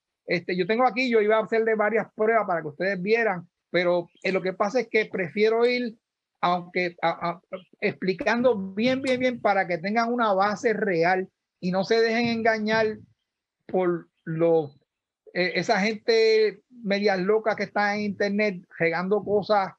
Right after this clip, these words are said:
que, eh, o sea, cuando uno tiene una base, como ejemplo, en mi vida, yo llevo toda mi vida trabajando en electrónica y cada vez que yo oigo una persona de esa diciendo disparate, yo digo, pero si es que se cae de la mata, pero como las personas no tienen la base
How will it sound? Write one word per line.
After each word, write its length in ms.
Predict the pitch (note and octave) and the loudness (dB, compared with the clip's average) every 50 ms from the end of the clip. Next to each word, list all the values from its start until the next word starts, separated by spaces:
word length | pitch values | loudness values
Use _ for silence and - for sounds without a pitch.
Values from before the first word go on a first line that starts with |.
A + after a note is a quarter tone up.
| _ _ _ _ _ _ _ _ _ | _ _ _ _ _ _ _ _ _
que, 300 | _ E3+ E3+ E3 E3 E3+ F3 - | _ -2 0 0 0 0 -2 0
eh, 260 | F3 F3 F3 E3+ E3+ E3+ | 0 0 0 -2 -4 -6
o 80 | E3 C#3+ | -8 -2
sea, 240 | C3+ G3+ F#3+ - - | 0 0 0 0 0
cuando 260 | G3+ F3+ F3+ F3 F#3 | -2 -2 -2 -2 -2
uno 220 | G3 G#3 A3+ A3 | -2 -2 -2 -2
tiene 200 | A3+ B3+ B3 B3 | 0 -2 -2 0
una 240 | B3 A#3+ A#3+ A3+ A3 | 0 0 0 2 2
base, 640 | A3 A3+ A3 G#3+ G#3+ - A3+ A3+ A3 G#3+ G#3+ G#3+ _ _ _ - E3+ D3+ | 2 2 0 -2 -2 0 2 2 2 2 0 -4 _ _ _ -14 -14 -8
como 280 | - G3 F#3 F#3 F3+ E3+ | -6 -4 -2 0 0 0
ejemplo, 440 | F3+ F#3 F3+ - A3+ A3 G#3 - _ | 0 -2 -2 0 0 0 0 -2 _
en 160 | G3+ F#3 F#3 | -4 -4 -2
mi 120 | F#3 F#3+ G3+ | -2 -2 0
vida, 220 | A3+ B3 A#3+ G#3 E3 | 2 0 0 0 0
yo 80 | D#3 F#3 | -2 0
llevo 420 | G3+ A#3+ A#3+ B3+ A#3+ A3+ F#3 - _ _ _ | 2 2 2 2 0 -2 -4 -10 _ _ _
toda 160 | F#3 F#3 G#3 | 0 0 2
mi 120 | A3 A3+ | 0 -2
vida 240 | A3+ A#3 A#3+ A3+ G#3+ | 0 2 2 2 2
trabajando 380 | G3+ F#3+ F3+ E3+ D#3+ F3 F#3 G3 | 0 -2 -2 -2 -4 -4 -4 -2
en 60 | G3+ | -2
electrónica 720 | G3 G3 F3+ - - F3 E3+ E3 D#3 C#3+ C3+ C#3 B2 - _ _ _ _ _ _ _ | -2 -4 -4 -6 -6 -6 -4 -4 -6 -8 -10 -12 -12 -12 _ _ _ _ _ _ _
y 120 | _ E3 C#3+ | _ -10 -2
cada 220 | C#3 E3+ F3 G3 A3 | 0 2 2 4 2
vez 120 | B3 - | 0 2
que 140 | - B3 A#3+ | 0 2 2
yo 80 | A#3+ | 4
oigo 160 | A#3+ A#3+ A#3 A#3+ | 2 2 0 0
una 140 | A#3 A#3+ A3+ | -2 0 0
persona 420 | A#3 A3 A3+ - A3 A3+ G#3+ G#3 | 0 -2 -2 -2 -4 -2 0 0
de 80 | G#3+ A3 | 0 0
esa 140 | G#3+ A#3+ G#3 | 2 2 0
diciendo 360 | F#3 D3 - F3 F3+ G3+ G#3+ | 0 0 -4 -4 0 0 0
disparate, 640 | A3+ A3 - - G#3+ G3+ G#3 A3 G#3+ G3+ F3 - E3 | 0 0 0 0 2 4 4 4 2 0 -2 -4 -4
yo 100 | E3 F3 | -4 -2
digo, 180 | F#3+ F3 E3+ E3 | -2 -2 -4 -2
pero 200 | E3+ E3 E3 D#3+ | -2 -4 -4 -2
si 140 | - - | -2 -4
es 100 | E3+ E3 | -6 -4
que 120 | _ G3 F3+ | _ -6 -4
se 200 | - G#3+ G3+ F#3+ | -2 -4 -2 0
cae 180 | - F#3+ G#3 | 0 2 2
de 100 | G#3 G#3+ | 2 2
la 140 | A3 G#3+ G#3 | 0 0 -2
mata, 320 | G3+ G#3 A3 G#3+ A3 F#3 - | -2 -4 -4 -2 -4 -6 -2
pero 360 | _ A#3 B3 B3 A#3 G#3+ A3 _ _ _ _ _ _ _ | _ 2 2 4 2 0 -2 _ _ _ _ _ _ _
como 240 | - F#3 F3+ F3 | -8 -2 0 0
las 120 | E3+ D#3+ D3 | 0 -2 -2
personas 360 | - D#3+ - - F3+ G3 G3 | -4 -6 -4 -2 -2 -2 0
no 140 | G#3 A3 G#3+ | 0 -2 0
tienen 260 | G#3+ A3 A3 A3+ A3 | 0 -2 0 2 2
la 140 | G#3+ G#3 G3 | 2 2 2
base 640 | G3+ G3+ G#3 G3 E3 G3+ G#3 G#3 G#3 G3+ G#3+ - | 2 2 0 -2 -2 0 0 0 0 -2 -4 -8